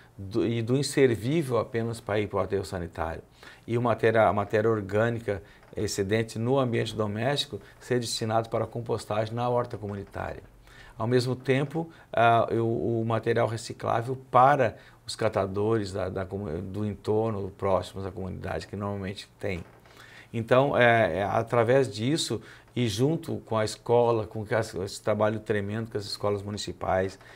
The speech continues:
é, sobretudo, e estaduais e primeiro grau fazem, com tão poucos recursos, eu acho que nós conseguimos criar esse movimento. Mas o tema é, é o foco alimentação saudável, né? Nós, é,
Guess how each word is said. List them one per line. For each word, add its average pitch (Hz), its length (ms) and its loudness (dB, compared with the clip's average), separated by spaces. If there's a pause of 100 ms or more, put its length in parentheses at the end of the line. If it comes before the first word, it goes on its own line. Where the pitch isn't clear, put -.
(220)
é, 87 140 -8
sobretudo, 98 680 -4
e 92 180 -8
estaduais 92 720 -4
e 98 240 -10
primeiro 92 320 -6
grau 95 340 -4 (200)
fazem, 107 640 4 (580)
com 104 120 -8
tão 120 200 -2
poucos 117 300 -4
recursos, 110 720 -4 (200)
eu 113 100 0
acho 117 160 4
que - 60 -10
nós 120 200 -6
conseguimos 120 540 -6
criar 104 300 0
esse 117 160 -6
movimento. 113 600 -4 (320)
Mas 113 360 4 (140)
o 117 120 -2
tema 135 460 2
é, 127 380 2 (320)
é 110 120 -6
o 104 40 -4
foco 139 520 4
alimentação 117 580 -2
saudável, 90 520 -6 (220)
né? 101 180 -10 (300)
Nós, 110 600 0
é, 95 360 4